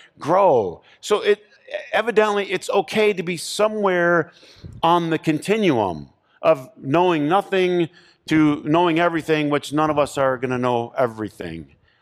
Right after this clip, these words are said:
which always leaves room for, ready? Humility. And it always leaves room for conversation. It always leaves room for other people that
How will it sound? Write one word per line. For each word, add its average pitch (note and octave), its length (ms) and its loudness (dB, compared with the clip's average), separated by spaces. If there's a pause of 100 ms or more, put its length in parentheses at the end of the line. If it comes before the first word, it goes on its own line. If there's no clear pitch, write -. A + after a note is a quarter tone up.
which G3 320 0
always A#3+ 580 2
leaves G#3 400 -4
room D#3 420 2
for, C3 580 0
ready? C#3+ 360 -2 (800)
Humility. A#2+ 680 -4 (1700)
And D#3+ 100 0
it E3 60 4
always G3+ 380 2
leaves F#3+ 260 -6
room F#3 160 2
for E3 120 -4
conversation. C#3+ 1200 -4 (680)
It - 60 -4
always G#3 260 2
leaves F#3+ 260 -6
room G#3 260 0
for F3 140 0
other F3 240 0
people F#3 460 -2
that C#3+ 200 0